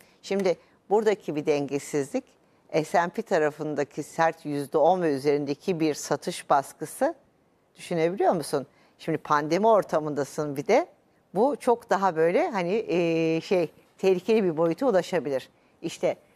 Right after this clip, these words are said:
FED de Avrupa Merkez Bankası'nda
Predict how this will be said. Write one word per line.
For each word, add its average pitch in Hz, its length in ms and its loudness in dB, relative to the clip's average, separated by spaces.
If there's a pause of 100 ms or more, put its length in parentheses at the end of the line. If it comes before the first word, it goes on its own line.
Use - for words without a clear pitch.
(680)
FED 185 180 2 (140)
de 127 180 -6 (220)
Avrupa 151 320 0
Merkez 131 540 -6
Bankası'nda 185 640 -4